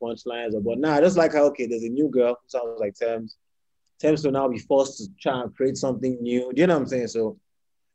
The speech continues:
I like that whole, I like that whole dynamic. Um,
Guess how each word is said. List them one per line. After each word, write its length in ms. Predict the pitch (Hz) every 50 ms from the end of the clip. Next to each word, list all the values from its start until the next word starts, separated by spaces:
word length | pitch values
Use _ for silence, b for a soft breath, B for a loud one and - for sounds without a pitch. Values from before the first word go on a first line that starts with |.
| _ _ _ _ _ _ _ - _ -
I 60 | 147
like 200 | 170 196 196 175
that 160 | 175 165 160
whole, 240 | 156 156 151 156 143
I 60 | 139
like 200 | 147 165 170 151
that 140 | 156 143 143
whole 180 | 143 139 135 127
dynamic. 600 | 110 120 117 117 120 123 120 123 123 120 110 - -
Um, 560 | 120 127 131 135 135 131 127 127 127 120 101